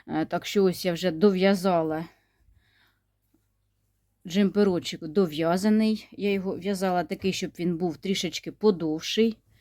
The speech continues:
Ось такий джемперочок. Ну, рукавчики тут не сильно довгі будуть. М, ну, а все ж таки одна робота, можна сказати, в мене, е, закінчилася. Так що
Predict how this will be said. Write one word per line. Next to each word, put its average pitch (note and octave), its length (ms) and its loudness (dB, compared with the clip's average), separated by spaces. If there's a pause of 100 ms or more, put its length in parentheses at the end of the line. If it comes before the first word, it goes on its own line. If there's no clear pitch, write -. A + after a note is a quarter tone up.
(640)
Ось G#3 240 -10
такий G#3 340 -4
джемперочок. G3 960 -4 (160)
Ну, A3 160 -8
рукавчики F#3+ 640 -4
тут - 180 -10
не F3+ 140 -4
сильно C#4+ 380 2
довгі A3 380 2
будуть. F#3+ 540 -4 (880)
М, G3 600 0
ну, C#4 340 0
а F#3 80 -6
все A#3 240 0
ж A3+ 120 -8
таки G3+ 380 0 (320)
одна F3+ 320 0
робота, F#3+ 480 -2
можна F3+ 360 0
сказати, F3+ 520 -4
в - 20 0
мене, F3+ 360 2 (640)
е, E3 100 -4
закінчилася. D#3+ 1040 -2
Так E3 240 -8
що F#3 260 -2